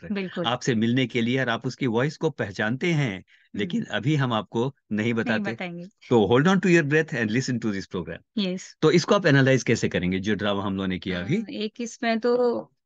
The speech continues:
Speaker 1: एक तो डिफरेंट डिफरेंट फॉर्मेट्स थे, सर, कि
Speaker 2: हाँ।
Speaker 1: जैसे कि आपने बात की कि अभी आप पियानो रिसाइटल सुनने वाले
Speaker 2: हाँ।
Speaker 1: हैं, फिर उसके बाद स्टोरी सुनेंगे,
Speaker 2: हाँ।
Speaker 1: फिर आप किसी की वॉइस सुनेंगे, तो ये अलग-अलग, अ, डिफरेंट डिफरेंट फॉर्मेट्स हो गए, सर।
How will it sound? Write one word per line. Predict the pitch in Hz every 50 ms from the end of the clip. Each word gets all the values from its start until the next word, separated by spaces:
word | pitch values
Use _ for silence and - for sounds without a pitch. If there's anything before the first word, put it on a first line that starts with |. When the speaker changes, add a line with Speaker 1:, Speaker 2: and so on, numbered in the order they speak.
| _
Speaker 1:
एक | - 214 196 -
तो | 262
डिफरेंट | 240 214 233 226 - 262 247 247
डिफरेंट | 254 240 - 262 262 254
फॉर्मेट्स | - - 220 208 208 220 226 220 - - _ - -
थे, | 240 226
सर, | 226 - 254 254 - _ _ _ -
कि | 220
Speaker 2:
हाँ। | 214 208
Speaker 1:
जैसे | 202 190 - 196
कि | 196 214
आपने | 196 190 - - 214 196
बात | 190 240 233 -
की | - 208
कि | 180 -
अभी | 190 180 175 190
आप | 185 180 180 - _ -
पियानो | 196 185 175 - - 180 170 175 180 185
रिसाइटल | 185 185 - 196 180 175 - 185
सुनने | - - 196 180 180 175
वाले | 175 175 175 -
Speaker 2:
हाँ। | 190 185
Speaker 1:
हैं, | 185 175 175 175
फिर | - 214 202 196
उसके | 196 - - -
बाद | 190 180 185 180
स्टोरी | - - - - 214 202 208 220
सुनेंगे, | 214 - 214 202 196 196 190 196 196 196
Speaker 2:
हाँ। | 202 214
Speaker 1:
फिर | 226 214 196
आप | 185 185 -
किसी | - - 190 - 202
की | - - 202
वॉइस | 185 185 196 214 233 226
सुनेंगे, | - 233 208 202 196 196 196 196 208 - _ - - - _ _ _ -
तो | 247
ये | 262 269 294
अलग-अलग, | 285 254 233 233 233 247 254 262 269 262
अ, | - 233 226 214 208 208 214
डिफरेंट | 202 185 233 226 - 254 247 240
डिफरेंट | 226 226 - 254 254 254 254
फॉर्मेट्स | - - 220 196 180 165 151 - -
हो | 175
गए, | 170 170
सर। | 165 - - -